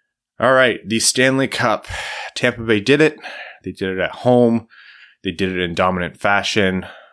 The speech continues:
Four one series win. Uh, they lift it.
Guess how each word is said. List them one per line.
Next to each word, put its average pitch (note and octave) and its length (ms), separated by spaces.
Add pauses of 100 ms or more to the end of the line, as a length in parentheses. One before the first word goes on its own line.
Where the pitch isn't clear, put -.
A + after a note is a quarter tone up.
(140)
Four G#2+ 480
one F#2 480
series F#2 440
win. E2 440 (500)
Uh, D#2 440
they E2 300
lift F2 380
it. - 560